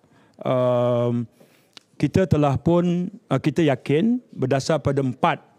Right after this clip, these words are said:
perkara yang telah saya sebutkan tadi. Pertama, tentang angka,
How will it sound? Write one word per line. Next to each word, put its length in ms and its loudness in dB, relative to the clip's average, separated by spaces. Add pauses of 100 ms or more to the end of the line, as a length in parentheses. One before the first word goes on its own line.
perkara 560 0
yang 240 0
telah 240 0
saya 160 -4
sebutkan 480 -2
tadi. 320 -2 (480)
Pertama, 560 0
tentang 720 0 (480)
angka, 720 0